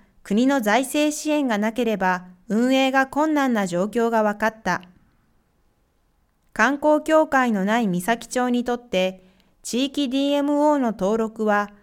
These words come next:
観光政策に必要だと考えられるが、しっかり研究が必要。本町における取り組み。視察先の美瑛町と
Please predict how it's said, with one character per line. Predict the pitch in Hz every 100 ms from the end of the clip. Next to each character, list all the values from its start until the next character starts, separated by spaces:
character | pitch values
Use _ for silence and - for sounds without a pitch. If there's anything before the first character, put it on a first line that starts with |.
| _ _
観 | - 214 269
光 | 294 294
政 | 294 302 294
策 | 269 254
に | 220 190
必 | - - 254
要 | 269
だ | 285
と | 285 233
考 | 202 220 240
え | 247 247
ら | 247
れ | 254
る | 240
が、 | 196 185 190 - _ _
し | - - 185
っ |
か | 185 294
り | 277
研 | 254 196 226
究 | 233 233
が | 226
必 | 220 - - 208
要。 | 202 202 208 - - _ _ _ _ _ _ _ _ _ _ _ _ _ _ _ _ _ _ _ _ _ _
本 | 277 320
町 | 311 277 247
に | 208
お | 180
け | 185 214
る | 226
取 | 202 196
り | 208
組 | 202 190 180
み。 | - - _ _ _ _ _ _ _ _ _ _ _ _ _ -
視 | -
察 | 254 277
先 | - 277 277
の | 269 247
美 | 202 233
瑛 | 262
町 | 262 247 247
と | 247 233 233